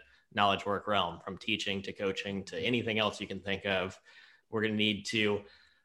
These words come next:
if we're doing things online, providing services online, the first thing you need to do is hold someone's attention,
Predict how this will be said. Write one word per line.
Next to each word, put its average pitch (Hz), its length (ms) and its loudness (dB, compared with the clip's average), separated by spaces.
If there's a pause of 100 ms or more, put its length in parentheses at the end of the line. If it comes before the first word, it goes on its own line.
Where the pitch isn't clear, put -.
(440)
if - 160 0
we're 117 80 2
doing 151 340 10
things 151 220 8
online, 113 500 6
providing 110 320 4
services 104 460 0
online, 101 460 0
the 92 80 -6
first - 520 6
thing 123 200 6
you 113 100 4
need 110 200 2
to 104 40 -2
do 101 360 4
is 101 200 -4
hold 110 300 2
someone's 101 340 0
attention, 95 640 -4